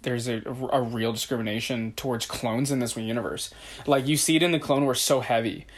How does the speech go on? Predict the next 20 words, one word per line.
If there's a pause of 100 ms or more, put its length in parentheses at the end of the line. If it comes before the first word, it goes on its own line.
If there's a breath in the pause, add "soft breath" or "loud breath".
(140 loud breath)
where
they
really
resent
the
clones.
There's
something
that
they
just
don't
like
about
them,
and
I
like
that
it's,